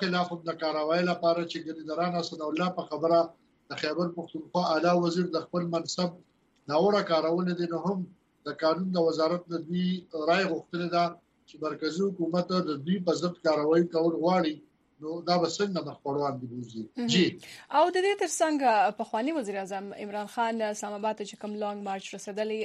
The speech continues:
Speaker 2: هغه یې ځنډولی دی. په دې هکله تاسو څه تفصیلات لرئ؟
Speaker 1: بالکل جی، هغه خو، آه، تېره شپه ناوخته دغه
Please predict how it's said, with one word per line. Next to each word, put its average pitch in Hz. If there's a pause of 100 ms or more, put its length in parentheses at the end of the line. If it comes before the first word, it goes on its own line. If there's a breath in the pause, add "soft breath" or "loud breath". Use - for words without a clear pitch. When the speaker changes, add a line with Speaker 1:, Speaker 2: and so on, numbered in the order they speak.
(120)
Speaker 2:
هغه 202
یې 208
ځنډولی 202
دی. 202 (140)
په 262
دې 415 (100)
هکله 269
تاسو 214
څه 208
تفصیلات 190
لرئ؟ 180 (1600)
Speaker 1:
بالکل 202
جی، 202
هغه 190
خو، 180 (320)
آه، 160 (120)
تېره 175
شپه 175
ناوخته 165
دغه 156